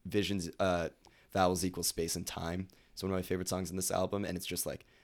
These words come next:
her kind of, like, her urgent, uh, like, the hook of that song is just, like, there's something really urgent about it. Something I love off of Pin on Art Angels too, um, that I think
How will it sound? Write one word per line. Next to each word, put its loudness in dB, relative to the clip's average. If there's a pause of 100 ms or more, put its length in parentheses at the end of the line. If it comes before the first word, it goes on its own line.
(400)
her 6
kind 4
of, 0
like, 0 (1000)
her 2
urgent, 2 (300)
uh, -2 (440)
like, -6
the 6
hook 2
of -6
that -4 (240)
song 0
is -6
just, -4
like, -6
there's -2
something 0
really 0
urgent 0
about -4
it. -6
Something 0
I 2
love -2
off -6
of -12
Pin 2
on -8
Art -4
Angels -6
too, -4 (540)
um, -6 (480)
that 6
I 2
think -2